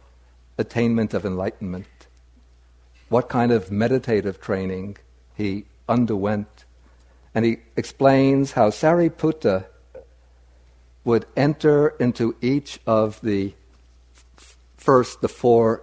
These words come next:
jhanas, four meditative absorptions, then the four formless meditations.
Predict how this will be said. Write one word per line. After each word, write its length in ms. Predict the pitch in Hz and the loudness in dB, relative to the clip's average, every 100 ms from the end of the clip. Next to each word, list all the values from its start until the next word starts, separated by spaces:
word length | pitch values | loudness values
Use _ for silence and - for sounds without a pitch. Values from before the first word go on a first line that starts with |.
| 107 | -10
jhanas, 960 | - 104 117 131 139 139 - - - _ _ | -4 -2 0 -2 -4 -8 -16 -20 -20 _ _
four 560 | _ - - 117 110 107 - - _ _ _ - | _ -16 0 2 4 0 -6 -20 _ _ _ -8
meditative 640 | 113 113 120 117 107 110 | -4 -2 -2 0 0 0
absorptions, 1040 | 98 87 - 117 - 143 123 127 123 123 - _ _ _ _ - | -4 -6 -2 -2 -2 -6 -6 -6 -10 -14 -20 _ _ _ _ -16
then 600 | 98 110 113 113 113 120 _ _ _ _ _ | -2 0 2 2 0 -2 _ _ _ _ _
the 80 | 120 | -10
four 540 | - - 113 113 104 | -8 2 4 6 4
formless 640 | - - 123 139 135 113 - | -2 -2 4 4 4 0 0
meditations. 1120 | 107 98 - 92 92 - 110 123 - - - | -4 -4 -4 -8 -8 -10 -10 -12 -14 -20 -20